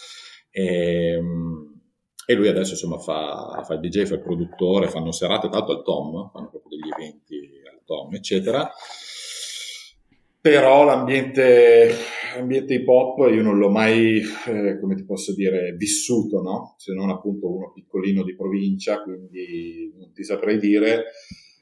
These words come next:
Eh, credo che negli ultimi anni però si sia molto diluito, no? Un po' come tutti, come tutti gli ambienti, si è diventato, cioè, da ragazzino qualcosa ho visto e qualcosa, insomma,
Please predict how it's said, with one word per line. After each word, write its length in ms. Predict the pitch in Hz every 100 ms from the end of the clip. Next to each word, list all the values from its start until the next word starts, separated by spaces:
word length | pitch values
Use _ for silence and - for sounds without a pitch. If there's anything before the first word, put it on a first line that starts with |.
| _ _
Eh, 680 | - 85 82 80 - - - _ _ _ _ _ - - -
credo 360 | 117 117 120
che 120 | 120
negli 180 | 107 101
ultimi 300 | 104 101 101
anni 300 | 98 98 98
però 220 | 95 87
si 100 | 85 92
sia 160 | 87
molto 320 | 85 85 -
diluito, 560 | 82 82 80 82 80 80
no? 280 | 78 82 82
Un 80 | -
po' 160 | 82
come 240 | - 160 -
tutti, 880 | 170 - - 165 160 156 - - -
come 220 | 82 -
tutti 280 | - - 90
gli 120 | 85
ambienti, 480 | 87 85 85 85 -
si 80 | -
è 40 |
diventato, 360 | 82 80 - -
cioè, 160 | - 180 _ _ _ _ _ -
da 180 | 104
ragazzino 880 | 104 110 117 - 123 127 131 123 - - _ _ _ _
qualcosa 460 | 107 104 117 110 110
ho 80 |
visto 420 | 104 113 - 113 104
e 80 |
qualcosa, 460 | - 92 - 98 92
insomma, 520 | 90 90 87 85 -